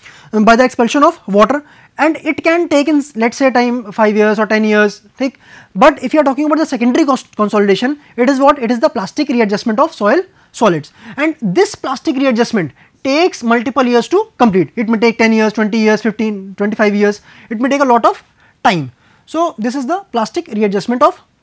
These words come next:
soil solids. In order, why it happens, why the secondary consolidation takes place? In order to achieve more stable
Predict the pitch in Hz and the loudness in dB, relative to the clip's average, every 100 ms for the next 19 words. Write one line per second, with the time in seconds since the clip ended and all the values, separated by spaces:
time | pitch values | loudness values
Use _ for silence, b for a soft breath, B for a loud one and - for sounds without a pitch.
0 | _ - 190 160 143 135 - _ b b | _ -6 -4 -4 -8 -12 -16 _ b b
1 | b b b b _ _ _ _ 269 302 | b b b b _ _ _ _ -4 2
2 | 269 269 226 135 - 214 233 320 311 - | 4 6 4 2 -2 2 4 2 0 -4
3 | 233 247 269 277 - - 208 269 277 254 | 0 2 2 0 -2 -2 0 0 0 0
4 | 247 262 247 254 247 240 262 247 247 - | 2 2 2 2 2 0 -2 -2 -2 0
5 | 247 254 b b - 233 233 262 302 262 | -2 -2 b b -2 2 4 4 2 0
6 | 262 269 220 262 - 214 214 | 0 -2 -2 -2 -2 -2 0